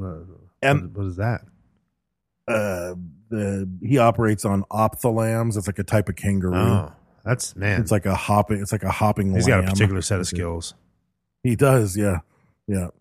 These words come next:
Speaker 2: Just surgery on ophthalam.
Speaker 1: Huh.
Speaker 2: Um, so she, uh, goes missing, obviously,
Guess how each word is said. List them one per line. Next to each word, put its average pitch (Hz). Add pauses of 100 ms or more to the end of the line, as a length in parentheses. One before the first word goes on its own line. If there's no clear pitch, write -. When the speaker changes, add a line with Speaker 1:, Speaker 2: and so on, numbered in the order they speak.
(120)
Speaker 2:
Just 110
surgery 107
on 98
ophthalam. 90
Speaker 1:
Huh. 110 (520)
Speaker 2:
Um, 107 (480)
so 139 (500)
she, 185
uh, 135
goes 139
missing, 127
obviously, 117